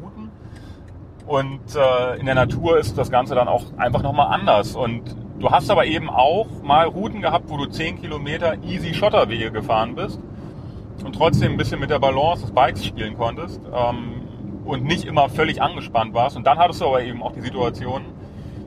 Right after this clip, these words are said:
wo du nicht wusstest, was auf dich zukommt und, äh,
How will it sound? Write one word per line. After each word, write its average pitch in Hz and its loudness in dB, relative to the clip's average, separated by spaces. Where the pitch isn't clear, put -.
wo 151 -2
du 151 2
nicht 147 -4
wusstest, - 2
was 113 4
auf 220 0
dich 95 -10
zukommt 151 -2
und, 127 -10
äh, - -8